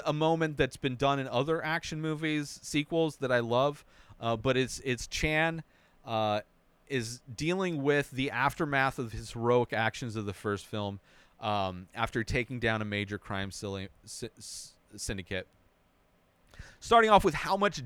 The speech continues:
damage he caused <laughs> th-, in the first movie. So it's a fun recap of all of the craziness that happened in the first movie.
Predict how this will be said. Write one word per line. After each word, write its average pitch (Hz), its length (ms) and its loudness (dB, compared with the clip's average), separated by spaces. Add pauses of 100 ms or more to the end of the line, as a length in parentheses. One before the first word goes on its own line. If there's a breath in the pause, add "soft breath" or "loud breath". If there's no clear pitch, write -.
damage 139 500 2
he 123 120 -4
caused 95 640 -2
<laughs> - 80 -20
th-, - 160 -2
in 135 160 0
the 131 80 0
first 120 320 0
movie. 90 340 -6 (280 loud breath)
So 180 160 4
it's 175 100 4
a 214 60 10
fun 262 240 6
recap 180 600 2
of 123 120 -4
all 139 260 8
of 127 80 2
the 120 60 -4
craziness 113 600 2
that 98 140 -2
happened 107 340 -2
in 95 80 -8
the 92 80 -6
first 98 320 -4
movie. 92 360 -4